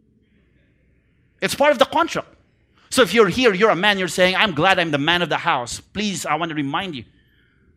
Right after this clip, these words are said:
that you should lead in saying sorry, in saying thank you, in saying, "I love you." Amen, men. Some of the, the wives are,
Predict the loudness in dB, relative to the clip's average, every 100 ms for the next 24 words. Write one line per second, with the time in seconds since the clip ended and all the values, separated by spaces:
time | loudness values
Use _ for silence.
0 | _ -6 -4 -4 -4 -2 -2 -2 -6 -6
1 | -8 -10 -10 -8 -8 -8 -10 _ _ -8
2 | -6 -4 -6 -6 -6 -6 -6 -8 -4 -4
3 | -4 -2 0 0 0 -2 2 4 4 2
4 | 2 0 0 -8 _ _ _ _ _ _
5 | _ _ _ _ _ _ _ _ _ _
6 | _ -6 -4 -4 -4 -6 -8 -10 -8 -8
7 | -8 -8 -10 -12